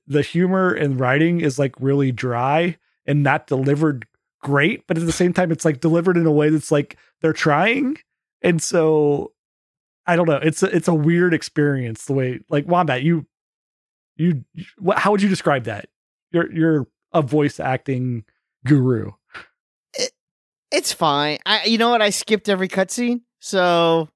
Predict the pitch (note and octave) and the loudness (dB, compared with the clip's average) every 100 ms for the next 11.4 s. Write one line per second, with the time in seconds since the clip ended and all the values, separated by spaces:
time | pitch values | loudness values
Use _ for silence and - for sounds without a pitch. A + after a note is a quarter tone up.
0 | _ _ _ _ _ _ _ _ D#3+ C#3+ | _ _ _ _ _ _ _ _ 0 0
1 | A2 F#2+ - A2+ D3 D#3 F3+ F#3 - - | 0 -6 -12 -6 -2 0 0 -2 -4 -2
2 | A3+ - G#3+ G3 G3+ G3+ G3 A3+ A#3 A3+ | -2 0 0 0 0 -2 0 0 0 -2
3 | F#3 G3 G#3 F#3+ F#3 F#3 F3 F3 E3+ D#3 | -2 -2 0 0 2 0 0 0 -2 -4
4 | _ _ _ - C4+ B3+ A#3 _ _ _ | _ _ _ -4 -2 -2 -4 _ _ _
5 | _ _ - E4 E4 C4+ A3+ A3+ A#3+ - | _ _ -6 -4 -2 0 2 2 0 -2
6 | A3 C#4 C4 A3 F3+ D#3+ F#3 G3+ A#3 A#3 | 0 2 2 0 -2 0 0 0 -2 0
7 | A#3+ B3 C4+ C4+ - _ _ _ _ _ | 2 2 2 -2 -6 _ _ _ _ _
8 | _ _ _ _ _ _ _ - G3+ C#4 | _ _ _ _ _ _ _ -6 -2 0
9 | A3 G3 G#3 G3+ G3 - F#3 G#3+ G3+ G3+ | 0 0 0 0 -2 -4 -2 -2 0 0
10 | G3+ F#3 F#3+ F3 G3 F#3 A3+ F#3+ F#3+ F#3 | -2 -2 -6 -2 -2 0 -2 -2 -4 -2
11 | G3 G3+ G#3 | -2 0 -2